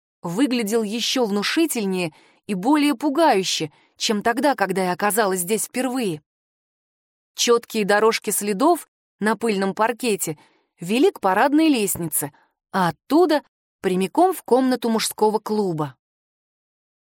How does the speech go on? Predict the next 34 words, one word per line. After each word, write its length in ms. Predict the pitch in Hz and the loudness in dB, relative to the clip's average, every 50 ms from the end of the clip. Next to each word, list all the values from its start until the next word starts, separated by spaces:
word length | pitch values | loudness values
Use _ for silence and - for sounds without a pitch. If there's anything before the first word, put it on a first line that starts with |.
| _ _ _ _ _ _ _ - | _ _ _ _ _ _ _ -4
Заметных 560 | 196 185 233 233 240 247 247 233 - 240 233 | 0 2 2 2 2 2 0 0 -2 -4 -2
следов 400 | - - 233 233 214 247 233 208 | 0 0 2 2 4 2 2 2
борьбы 400 | 190 233 240 240 214 277 349 294 | 2 0 2 2 2 2 2 2
видно 320 | 214 254 277 220 262 294 | 2 0 0 2 2 2
не 220 | 311 330 339 302 220 | 4 4 2 2 0
было, 260 | 180 277 - 143 - _ _ _ _ _ _ | 0 -2 -4 -4 -6 _ _ _ _ _ _
зато, 440 | - 196 180 214 208 214 - 233 220 | -4 -2 0 0 0 2 4 4 4
скосив 460 | 220 - - 220 214 - 233 220 190 | 2 2 0 -2 -2 0 -2 -4 -2
голову, 380 | 185 220 320 381 359 302 214 202 | 0 2 2 4 4 2 0 0
я 220 | 202 202 220 214 | 0 2 2 4
увидела 440 | 214 214 202 269 285 262 254 247 240 | 4 2 2 2 0 2 2 0 0
темнеющую 680 | - - 233 233 233 247 254 247 247 - - - 233 233 | 0 0 0 0 0 0 0 0 0 0 0 0 0 0
пробоину 560 | - 233 233 226 208 247 254 262 269 294 339 | 2 0 0 2 4 2 2 4 4 2 4
лаза, 400 | 359 370 359 294 202 170 175 143 - - _ _ _ - | 4 4 4 4 2 0 -2 -4 -6 -12 _ _ _ -4
куда 200 | - 311 294 285 | 0 2 2 2
я 180 | 262 269 240 | 2 2 0
пролезла 480 | - 240 247 269 277 262 202 165 180 180 | 2 2 2 2 4 2 2 2 2 2
во 120 | 202 220 | 2 2
время 280 | 220 240 240 220 226 240 | 2 2 2 2 2 0
игры 220 | 226 233 285 277 | 0 0 -2 -2
в 60 | - | -2
прятки. 480 | - - 302 277 196 - - - 151 - _ _ _ _ _ _ _ _ _ _ _ _ _ | -2 0 2 2 2 0 -4 -14 -20 -20 _ _ _ _ _ _ _ _ _ _ _ _ _
Показалось, 600 | - 185 - 202 190 185 208 226 233 226 220 185 | -10 -6 -2 -2 0 2 2 2 2 2 0 0
будто 320 | 175 196 220 - - 214 196 | -2 -2 -4 -2 0 0 0
дыра 280 | 170 214 214 220 226 220 | 2 2 2 2 2 0
стала 320 | - - 220 220 226 233 | 0 0 0 2 2 0
шире, 420 | - - - 302 320 285 196 156 - _ _ _ _ _ _ _ _ - | 0 0 0 2 2 2 0 -2 -6 _ _ _ _ _ _ _ _ -6
но 340 | 202 208 208 214 214 220 | -4 -2 0 0 0 0
точно 340 | 220 254 285 277 - - 226 | 2 0 0 0 0 0 -2
утверждать 520 | 226 - - 208 202 190 175 254 311 294 - | -2 -2 -2 -2 -2 0 0 0 0 0 0
это 140 | 226 202 | -2 -2
я 140 | 196 190 220 | 0 -2 0
не 120 | 233 254 269 | 0 2 2
могла. 400 | 294 330 277 262 208 170 143 | 2 2 2 0 0 -2 -2